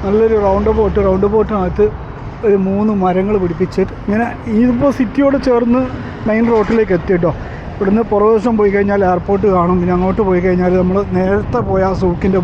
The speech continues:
ഭാഗം ഈ സിറ്റിയിലേക്ക് പോകുന്ന വഴിയാണ്. അപ്പോൾ ഇവിടുന്ന് നമുക്ക് നേരെ പോകാം. അതിന് മുമ്പിലുള്ള കാഴ്ചകളൊക്കെ ഉണ്ട്. ഇവിടെ എവിടെ നോക്കിക്കഴിഞ്ഞാൽ ഇതുപോലുള്ള ട്രഡീഷണൽ ലുക്കിലുള്ള കെട്ടിടങ്ങൾ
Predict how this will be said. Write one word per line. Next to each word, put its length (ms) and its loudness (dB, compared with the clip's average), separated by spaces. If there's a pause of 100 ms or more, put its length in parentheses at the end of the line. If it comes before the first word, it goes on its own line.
ഭാഗം 300 0 (580)
ഈ 200 -4
സിറ്റിയിലേക്ക് 540 0
പോകുന്ന 260 2
വഴിയാണ്. 340 2 (1000)
അപ്പോൾ 280 -2
ഇവിടുന്ന് 360 2
നമുക്ക് 240 4 (540)
നേരെ 420 2
പോകാം. 240 -6 (460)
അതിന് 280 0
മുമ്പിലുള്ള 380 2 (140)
കാഴ്ചകളൊക്കെ 560 -4
ഉണ്ട്. 100 -12 (680)
ഇവിടെ 240 0
എവിടെ 300 2
നോക്കിക്കഴിഞ്ഞാൽ 640 0
ഇതുപോലുള്ള 440 -2 (380)
ട്രഡീഷണൽ 580 -2 (300)
ലുക്കിലുള്ള 520 0 (240)
കെട്ടിടങ്ങൾ 440 -4